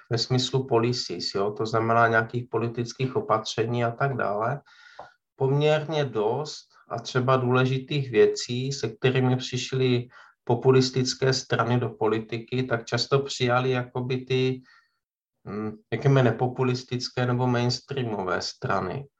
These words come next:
Jo, je to třeba agenda týkající se, eh, týkající se imigrační politiky, pokud se budeme bavit o populistické krajní pravici.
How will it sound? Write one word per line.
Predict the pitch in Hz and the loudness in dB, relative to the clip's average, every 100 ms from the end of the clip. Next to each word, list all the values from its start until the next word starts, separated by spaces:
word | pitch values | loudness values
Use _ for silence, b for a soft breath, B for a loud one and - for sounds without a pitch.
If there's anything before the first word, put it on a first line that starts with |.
| b b b - | b b b -2
Jo, | 101 120 | 2 4
je | 127 | 4
to | 117 123 | 2 -2
třeba | - 123 117 | -2 0 2
agenda | 113 123 120 117 | 4 2 0 -2
týkající | 113 120 113 113 113 117 - 113 | -4 -8 -2 -2 -2 -6 -10 -10
se, | 110 117 113 113 107 | -2 2 4 4 4
eh, | - 104 98 98 98 104 | 2 2 2 2 0 -4
týkající | 110 110 107 113 - | -8 -2 -2 -2 -6
se | - 117 | -6 -2
imigrační | 107 107 107 113 113 - 127 | 0 0 0 -2 -4 -4 -4
politiky, | 120 107 107 113 127 | -2 -4 -4 -4 -4
pokud | 123 113 120 | -4 -6 -6
se | - | -4
budeme | 113 117 113 113 | -2 0 2 2
bavit | 113 110 113 | 2 0 -2
o | 110 | -4
populistické | 113 110 117 113 - 120 - 110 | -4 -4 -4 -4 -4 -6 -2 -4
krajní | - 117 104 104 110 | 0 2 4 2 -2
pravici. | - 95 90 - - - | -2 -4 -4 -6 -12 -16